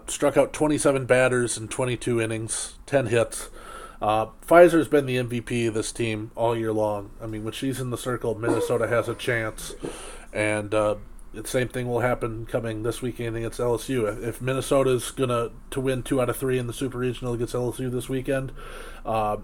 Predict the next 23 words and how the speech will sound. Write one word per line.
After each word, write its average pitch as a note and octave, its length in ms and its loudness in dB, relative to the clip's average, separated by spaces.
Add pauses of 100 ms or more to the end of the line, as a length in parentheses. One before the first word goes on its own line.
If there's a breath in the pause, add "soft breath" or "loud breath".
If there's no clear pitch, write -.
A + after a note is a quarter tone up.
(120)
the A#2 60 -6
bats C#3 320 4
are C#3 40 -4
gonna C3+ 160 0
have C#3 200 6
to A#2+ 60 -2
hit, C#3 160 4
number C3 180 0
one, B2+ 300 4
but A#2+ 200 -2
Amber B2+ 280 0
Fiser's B2 520 2
gonna A#2 200 -4
have A2+ 200 0
to A#2+ 80 -6
be A2+ 300 -4
classic A#2+ 580 0
Amber A#2 220 -4
Fiser. A2 500 0 (100)
She's A#2+ 260 -6
gonna A#2 160 -4
have A2+ 220 0
to A2 160 -6